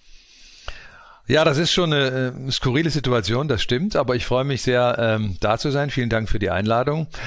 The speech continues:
Also ich bin seit, ähm, einigen Jahrzehnten, das klingt ja schon ziemlich schräg, aber seit einigen Jahrzehnten im öffentlich-rechtlichen Rundfunk, ähm, präsent, im, im Fernsehen, äh, genauer gesagt, im linearen, äh, Programm, so wie das früher hieß,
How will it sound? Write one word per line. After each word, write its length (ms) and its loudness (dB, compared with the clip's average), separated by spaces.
Also 180 0
ich 80 -2
bin 160 0
seit, 360 0
ähm, 500 0
einigen 400 0
Jahrzehnten, 720 0
das 160 0
klingt 200 -2
ja 60 0
schon 160 -4
ziemlich 400 -4
schräg, 360 0
aber 160 0
seit 160 0
einigen 360 -2
Jahrzehnten 440 -2
im 100 -2
öffentlich-rechtlichen 720 -2
Rundfunk, 640 -2
ähm, 380 -2
präsent, 500 -2
im, 320 -2
im 180 -6
Fernsehen, 720 -2
äh, 140 -8
genauer 360 0
gesagt, 480 0
im 160 -2
linearen, 1040 0
äh, 100 -4
Programm, 680 -2
so 180 -2
wie 60 0
das 180 -4
früher 260 0
hieß, 440 -2